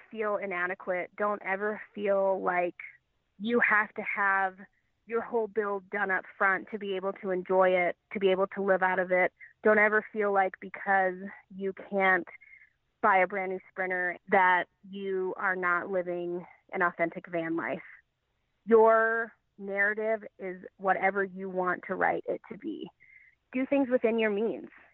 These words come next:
and don't ever judge yourself or feel bad about what your skills and capabilities are. But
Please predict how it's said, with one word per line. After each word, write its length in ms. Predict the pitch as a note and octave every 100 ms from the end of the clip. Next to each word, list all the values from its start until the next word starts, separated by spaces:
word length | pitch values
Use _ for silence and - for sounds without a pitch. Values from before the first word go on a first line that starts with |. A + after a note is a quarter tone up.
| -
and 100 | F#3+
don't 240 | G#3 G3+
ever 480 | G3 G3 G3 F#3+ F#3 G3+
judge 220 | G3 F#3+
yourself 480 | G3 F#3+ G3 F#3+ F#3+
or 220 | - F3 -
feel 120 | F#3
bad 460 | F3+ F3+ F3+ F3+ F3 _ - _ -
about 340 | F#3+ F3 E3+
what 260 | F3 F3+ -
your 140 | F3+ F3 _
skills 320 | F#3 F3 E3+ E3+
and 100 | F3+
capabilities 600 | G3 F3+ F3 E3 A#2 D3
are. 320 | D3 F2+ G2 F3+ _ _ _ -
But 240 | F#3+ -